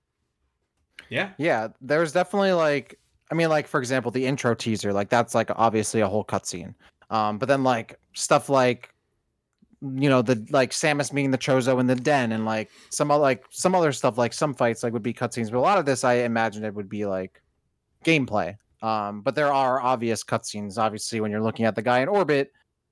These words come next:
Speaker 2: you know, the Excellion stuff, the Galactic Federation stuff, a lot of that's cutscene.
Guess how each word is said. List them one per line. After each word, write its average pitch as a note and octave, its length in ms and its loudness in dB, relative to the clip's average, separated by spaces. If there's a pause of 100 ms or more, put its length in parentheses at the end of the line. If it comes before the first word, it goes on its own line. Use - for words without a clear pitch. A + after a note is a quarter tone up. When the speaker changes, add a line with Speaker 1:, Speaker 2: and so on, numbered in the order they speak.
Speaker 2:
you B2+ 120 -6
know, A#2 180 0
the A2+ 100 -2
Excellion C#3+ 500 2
stuff, B2+ 360 0
the C3 80 -4
Galactic B2+ 280 0
Federation B2 440 -2
stuff, A#2 160 -2
a G#2 40 -12
lot G#2+ 140 2
of G#2+ 80 2
that's G#2+ 220 2
cutscene. G2+ 540 -4